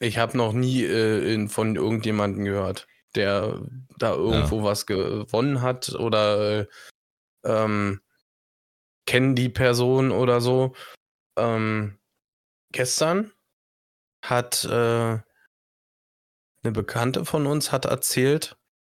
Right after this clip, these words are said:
Speaker 1: dass, äh, deren Freundin aus dem Ü-Ei was gewonnen hat. Da war keine, äh, also, äh, keine Figur oder irgendwie sowas drinne,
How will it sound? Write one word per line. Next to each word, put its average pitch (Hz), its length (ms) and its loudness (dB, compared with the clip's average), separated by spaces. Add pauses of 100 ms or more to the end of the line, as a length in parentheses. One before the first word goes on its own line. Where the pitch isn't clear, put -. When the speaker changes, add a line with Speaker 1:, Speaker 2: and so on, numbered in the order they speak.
(140)
Speaker 1:
dass, 117 420 0
äh, 117 240 2
deren 123 500 2
Freundin 151 760 0 (720)
aus 120 240 2
dem 127 200 2
Ü-Ei 110 440 2
was 107 200 0
gewonnen 107 440 0
hat. 104 300 -4 (320)
Da 107 140 2
war 113 200 2
keine, 120 1120 2 (580)
äh, - 60 -12
also, 110 400 0
äh, 110 80 -2
keine 117 320 0
Figur 131 540 2
oder 123 200 4
irgendwie 117 380 0
sowas 113 420 0
drinne, 135 480 0